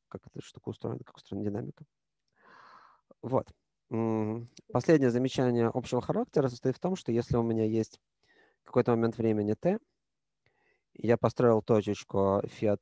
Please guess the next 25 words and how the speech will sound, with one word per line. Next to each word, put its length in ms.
Т, 200
и, 240
э, 440
я 160
могу 240
построить 720
в 240
этой 180
точечке, 640
от 140
этой 180
точки 360
отложить 640
вектор 640
фи 140
с 100
точкой 460
от 120
Т, 220
и 140
этот 320
вектор 420
будет 380
касательным 720
к 500